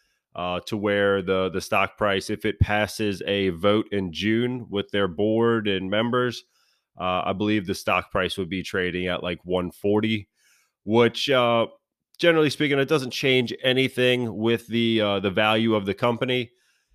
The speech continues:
Uh, the market cap would still be the same, but if you had one share, now you've got twenty. That's, uh,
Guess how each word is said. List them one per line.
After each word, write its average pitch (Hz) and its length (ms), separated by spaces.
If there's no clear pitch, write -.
Uh, 87 220
the 98 120
market 104 360
cap 101 260
would 95 140
still 110 180
be 101 140
the 98 80
same, 104 340
but 101 140
if - 100
you 92 80
had 95 160
one 95 220
share, 101 280
now 95 120
you've 92 180
got 92 220
twenty. 82 360
That's, 95 360
uh, 90 220